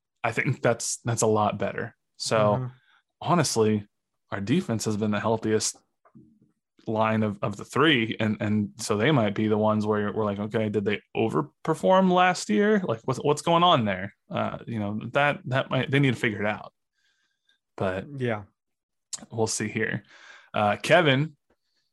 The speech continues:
Speaker 1: Kev Mendo says, "It's pretty obvious that this team is far more dangerous once the entire starting <laughs> front line and Gadi Kinda are back from injury, right? Yes, we would like to see Nicolas score his first,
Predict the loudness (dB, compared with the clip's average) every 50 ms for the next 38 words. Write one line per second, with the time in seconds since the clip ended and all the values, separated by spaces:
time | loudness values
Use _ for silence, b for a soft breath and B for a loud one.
0 | _ _ _ _ _ _ -2 0 0 2 4 4 4 4 6 6 6 4 4 4
1 | 4 4 4 4 4 2 -4 -6 0 2 2 4 6 6 6 6 6 6 2 2
2 | 2 0 0 0 0 0 -2 -2 0 2 4 4 4 2 0 0 2 4 4 6
3 | 6 6 6 6 4 4 4 2 2 2 2 2 2 0 0 0 2 2 2 2
4 | 2 2 2 4 4 2 2 2 2 4 4 4 4 4 2 2 2 2 4 4
5 | 2 2 2 0 2 0 0 2 2 4 4 6 6 4 4 2 2 2 2 2
6 | 2 2 2 2 0 -2 0 2 2 4 6 4 4 4 2 2 2 2 0 0
7 | 0 -2 -4 -2 0 2 2 2 2 0 -2 -4 -6 -4 -2 0 0 0 0 -2
8 | -4 b b b b b b b _ 0 2 2 2 2 0 2 2 2 4 4
9 | 2 2 0 -2 -4 -2 0 2 2 2 2 2 0 0 0 0 0 -2 0 0
10 | 0 -2 0 0 2 2 2 2 0 -4 -10